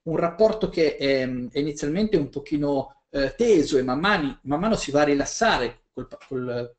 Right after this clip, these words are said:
con l'andamento de-, dell'appuntamento, eh, questo rapporto teso cosa fa? Si rompe e di conseguenza basta una cosa sbagliata per poter, eh, mandare a monte tutto, no? Eh, più cose sbagliate <laughs> aumentano le probabilità.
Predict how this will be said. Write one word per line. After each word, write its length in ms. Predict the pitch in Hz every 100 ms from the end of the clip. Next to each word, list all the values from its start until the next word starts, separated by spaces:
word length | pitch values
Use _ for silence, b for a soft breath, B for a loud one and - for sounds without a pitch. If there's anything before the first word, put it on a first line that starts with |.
| - -
con 120 | 131
l'andamento 500 | 135 135 143 143 143
de-, 180 | 131 -
dell'appuntamento, 800 | 131 127 - 151 247 143 220 B B B
eh, 280 | 180 175 - _
questo 280 | - 226 262
rapporto 340 | 247 269 277 302
teso 240 | 202 254
cosa 120 | 196
fa? 100 | 165
Si 200 | 151 -
rompe 440 | 262 123 120 - -
e 80 |
di 80 | 151
conseguenza 420 | 190 180 226 190
basta 220 | 151 151 147
una 180 | 139 135
cosa 200 | 175 147
sbagliata 720 | - 143 156 131 120 165 175 b b -
per 580 | 208 220 226 254 - -
poter, 720 | 214 196 160 160 170 180 -
eh, 460 | 151 147 143 147 147
mandare 300 | 165 147 135
a 40 |
monte 260 | 131 123 131
tutto, 440 | - - - - _
no? 220 | 131 160 b b b b
Eh, 200 | 151 147
più 200 | 269 247
cose 220 | 160 143
sbagliate 680 | 143 220 214 131 - - 202
<laughs> 0 |
aumentano 520 | 180 165 113 120 117
le 120 | 120
probabilità. 680 | 120 117 113 110 117 85